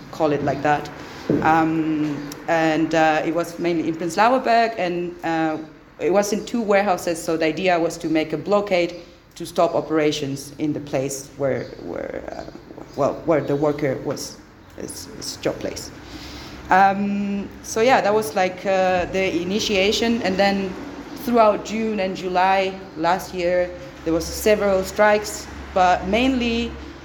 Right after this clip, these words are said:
it was because around two hundred and fifty workers from all over Berlin claimed that, uh, there were payment issues, there were missing money in their salaries, in their tips, so on and so forth. So, um, then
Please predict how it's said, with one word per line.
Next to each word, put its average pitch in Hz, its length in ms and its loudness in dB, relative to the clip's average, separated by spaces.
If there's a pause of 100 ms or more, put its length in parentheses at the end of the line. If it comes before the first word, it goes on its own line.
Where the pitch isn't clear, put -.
(120)
it 196 100 -2
was 196 220 2
because 190 480 2
around 185 320 2
two 240 200 -2
hundred 202 340 -2
and 175 140 -4
fifty 190 320 -4
workers 170 560 2
from 160 280 0
all 202 200 4
over 180 220 0
Berlin 160 580 0 (200)
claimed 180 380 0
that, 156 320 0
uh, 156 180 -2
there 156 100 -4
were 156 120 -2
payment 220 360 2
issues, 202 460 -4 (460)
there 151 100 -2
were 151 100 2
missing 185 360 0
money 196 360 2
in 156 120 2
their 156 100 -2
salaries, 208 640 2
in 147 100 -4
their 143 120 -4
tips, - 540 -4 (420)
so 180 240 4
on 175 100 2
and 160 80 0
so 160 120 -4
forth. 208 380 2
So, 170 640 2
um, 165 480 2 (100)
then 190 400 0